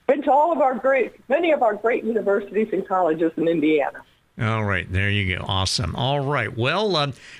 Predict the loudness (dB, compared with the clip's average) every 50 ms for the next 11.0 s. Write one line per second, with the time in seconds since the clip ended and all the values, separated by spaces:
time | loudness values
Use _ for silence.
0 | -8 -4 -4 -4 -2 -2 -2 0 0 -2 -2 -2 -2 0 2 2 2 2 0 0
1 | 0 0 0 0 0 -2 -2 0 0 0 2 2 2 2 2 2 2 0 0 0
2 | 0 -2 -2 -2 -2 -2 -2 -2 -2 -2 -2 0 0 0 0 0 0 0 0 0
3 | 0 0 -2 -4 -8 -6 -6 -4 -2 -2 -2 -2 0 0 -2 0 0 0 0 0
4 | 0 0 0 0 0 -2 -2 -2 -2 -2 -2 -2 -2 -2 -2 -2 -2 -2 -2 0
5 | 0 0 0 0 -2 -2 -2 -4 -4 -2 -2 0 0 0 0 -2 -2 -2 -2 0
6 | -2 -2 -2 -2 -2 -2 -2 -2 0 0 0 0 0 0 0 0 0 0 0 0
7 | 0 0 0 0 0 -2 -4 -6 -10 -20 -20 -20 -20 _ -4 -2 0 0 0 0
8 | 0 0 0 0 0 0 0 0 -2 -2 -2 -2 0 0 0 0 0 0 0 0
9 | 2 2 0 0 0 0 0 0 0 0 0 0 0 0 0 -2 0 0 0 0
10 | 0 0 -2 -2 -2 -2 -2 0 0 0 0 0 0 -2 -2 -4 -4 -4 -4